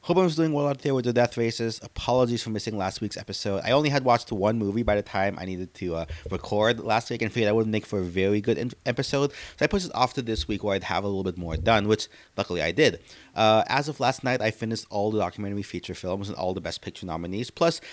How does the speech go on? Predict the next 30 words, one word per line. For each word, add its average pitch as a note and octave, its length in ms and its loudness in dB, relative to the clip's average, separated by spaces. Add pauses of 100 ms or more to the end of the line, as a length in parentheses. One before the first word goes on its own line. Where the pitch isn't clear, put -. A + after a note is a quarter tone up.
a A#2+ 60 -10
couple D3+ 260 0
of C3+ 180 -4
acting G#2+ 380 0
nominated G2 480 -2
only F2 240 -6
films. F#2 300 -8
So B2+ 80 0
we'll C#3 80 -2
talk E3 160 0
about C#3 260 0
those, F#2 320 -2
and G2+ 160 -2 (320)
also - 220 0
my D3+ 100 2
adjusted A#2+ 360 -2
plans G#2+ 260 -4
for G#2 80 -8
the G#2 80 -2
rest F#2+ 160 -4
of F#2 80 -10
the F2 40 -8
season, C#3 360 -2
especially A2 400 -4
since G#2+ 180 -8
it G2 60 -4
looks F#2 280 -6
like F2 140 -6
more B2+ 240 0
films G#2+ 320 -4